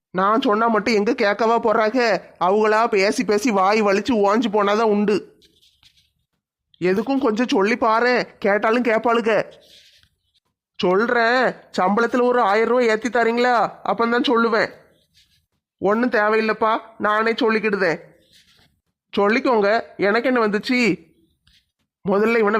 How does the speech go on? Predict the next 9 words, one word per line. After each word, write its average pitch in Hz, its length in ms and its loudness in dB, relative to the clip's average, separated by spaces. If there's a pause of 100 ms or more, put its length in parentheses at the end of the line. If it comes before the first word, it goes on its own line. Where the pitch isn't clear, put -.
வேலையை 214 240 0
விட்டு 208 240 -2
தூக்கிடணும், 214 580 -2 (160)
அந்த 202 220 0
இடத்துல 220 320 -2
வேற 202 140 0 (100)
ஒரு 220 180 0
ஆளை 208 240 0
போட்டுறணும். 202 480 -2